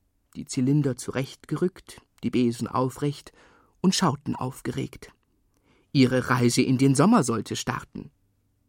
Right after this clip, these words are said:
»Sie ist schon abgereist«, sagte Karl Gustav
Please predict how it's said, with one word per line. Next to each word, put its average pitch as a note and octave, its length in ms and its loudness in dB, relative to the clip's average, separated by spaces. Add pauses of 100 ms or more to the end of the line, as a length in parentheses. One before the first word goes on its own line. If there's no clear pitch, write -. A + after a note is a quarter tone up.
(440)
»Sie D3 220 0
ist D3+ 260 0
schon E3+ 200 2
abgereist«, C3 920 -2 (560)
sagte A#2 380 -6
Karl A2 300 -4
Gustav B2+ 420 -4